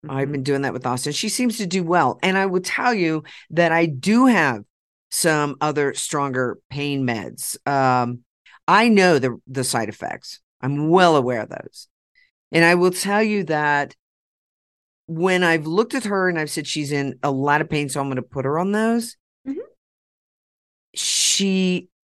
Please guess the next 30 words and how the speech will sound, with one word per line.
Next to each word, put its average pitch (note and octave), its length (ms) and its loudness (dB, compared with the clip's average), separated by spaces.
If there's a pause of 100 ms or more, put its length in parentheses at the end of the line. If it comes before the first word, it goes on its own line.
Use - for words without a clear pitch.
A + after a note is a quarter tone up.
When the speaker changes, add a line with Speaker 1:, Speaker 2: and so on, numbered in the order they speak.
(180)
Speaker 1:
acts B2+ 400 -2
out D#3+ 220 -4
of D3 100 -8
it. G2 140 -14 (1120)
So F3+ 340 2
when E3+ 400 0
I D#3+ 220 0
took F3+ 400 -8
her - 240 -6
off D#3 220 -4
of D3 100 -8
those C3 240 -2
totally B2+ 720 -6 (380)
and D#3 200 -2
did E3 160 2
what E3 200 0
Neely D#3 320 0
said, B2+ 600 -2 (760)
she's A4+ 440 -2
like, G#3+ 220 4
"Come A3+ 200 4
alive." C#4+ 480 0
I'm D#3 140 -2
like, C#3+ 220 -4
"Ooh, D#3 360 0 (520)
what F3 100 -8
was F3+ 120 -6
I F#3 40 -2
Speaker 2:
Yeah. F3 60 -2
Speaker 1:
doing?" D#3 380 -4